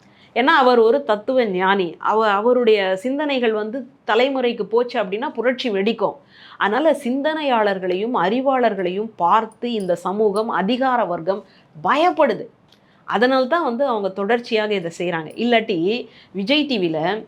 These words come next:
எத்தனையோ வருஷமா நீயா நானா ஓடிட்டு இருக்கு இல்லையா? நீயா நானால எந்-, எந்தெந்த தலைப்புல விவாதிச்சிருக்கிறாங்க பாருங்களேன். மாமியார் மருமகள் பிரச்சனையில இருந்து பள்ளிக்கூடத்து பிள்ளைகளுடைய பிரச்சனையில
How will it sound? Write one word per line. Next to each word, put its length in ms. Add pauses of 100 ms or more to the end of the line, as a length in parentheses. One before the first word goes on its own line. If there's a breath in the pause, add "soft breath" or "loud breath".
எத்தனையோ 960
வருஷமா 340
நீயா 380
நானா 320
ஓடிட்டு 100
இருக்கு 380 (1040)
இல்லையா? 340 (280 loud breath)
நீயா 500
நானால 420
எந்-, 320 (200)
எந்தெந்த 640
தலைப்புல 520
விவாதிச்சிருக்கிறாங்க 800
பாருங்களேன். 340 (260 soft breath)
மாமியார் 540
மருமகள் 420
பிரச்சனையில 520
இருந்து 300
பள்ளிக்கூடத்து 680
பிள்ளைகளுடைய 600
பிரச்சனையில 580